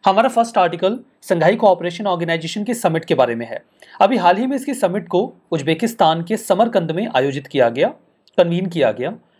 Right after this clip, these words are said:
क्या रही की हाइलाइट्स, जानने की आवश्यकता है। यहाँ पर बातचीत की गई कॉम्प्रिहेंसिव एक्शन प्लान के बारे में, जो दो हज़ार तेईस से सत्ताईस के बीच में एप्लीकेबल रहेगा।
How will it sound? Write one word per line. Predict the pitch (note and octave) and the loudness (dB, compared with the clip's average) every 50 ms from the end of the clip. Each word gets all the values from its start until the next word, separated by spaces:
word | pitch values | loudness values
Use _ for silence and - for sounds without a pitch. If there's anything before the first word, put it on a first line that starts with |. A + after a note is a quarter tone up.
| _ _ - | _ _ 2
क्या | G3 G#3 A3+ | 4 4 4
रही | A3+ G#3+ A3+ | 4 0 -4
की | A3+ - G#3+ G3+ | -6 -6 -6 -4
हाइलाइट्स, | E3 C#3+ B2+ B2+ B2+ A#2+ A#2 A2+ - - - _ D#3+ | -2 -2 -2 -2 -2 -6 -6 -10 -14 -20 -20 _ -2
जानने | C#3 D3+ C#3 C#3 C#3 C3+ | 0 0 0 0 -4 -6
की | - C3+ | -2 -2
आवश्यकता | A2+ A2+ A#2 - D3 - _ - | -2 -2 -4 -8 -10 -8 _ -8
है। | A#2+ - - - _ _ _ _ _ _ _ _ | -8 -8 -10 -16 _ _ _ _ _ _ _ _
यहाँ | - A3 B3+ C#4 | 2 2 4 4
पर | E4 C#4+ | 2 4
बातचीत | G#3 G3 G#3+ G#3+ - C4 A#3+ - | 4 4 4 2 -4 -8 -8 -6
की | - A3 | -6 -4
गई | G3 G#3+ A3+ B3+ B3+ - _ _ _ _ | -2 -2 -4 -4 -8 -12 _ _ _ _
कॉम्प्रिहेंसिव | - F3+ F#3+ F#3+ A3 A3 G#3 A#3 A#3+ A#3 C#4+ C4+ | 0 0 0 -2 -4 -4 -2 -2 -4 -4 -6 -8
एक्शन | - - C#3+ - - - G#3+ G3+ | -4 -4 -4 -6 -4 -6 -6 -4
प्लान | - - D3+ D#3 F3 F3 | -2 0 0 0 0 0
के | E3 F#3 | 0 2
बारे | E3+ D#3+ D#3 D#3 D#3 | 2 2 2 2 -2
में, | F3 A#3+ - - _ _ _ D#3+ | -4 -6 -8 -12 _ _ _ -2
जो | C#3+ E3+ F3 | 0 0 2
दो | E3+ F3 F3+ F3 G#3 | 4 4 4 4 4
हज़ार | G3+ G3 A3+ B3 C4 - - | 4 6 6 4 4 4 -2
तेईस | G3 F#3+ G3+ A3 - - | -6 -6 -6 -6 -8 -8
से | C4 A#3 | -8 -8
सत्ताईस | A#3+ - - _ E3 - G3+ G#3 G3 - | -8 -10 -4 _ 0 0 0 -2 -6 -6
के | A3+ F3+ | -6 -6
बीच | D3+ E3+ E3+ E3+ | -4 -6 -8 -6
में | F#3+ A3 - | -6 -4 -2
एप्लीकेबल | - C#3+ - - F3 E3+ F3 E3+ E3 A#3 A#3+ | -2 -2 -2 -2 -6 -4 -2 0 0 0 0
रहेगा। | C3+ C#3 B2+ C3+ A#2 - - - | 0 0 -2 -4 -4 -6 -8 -10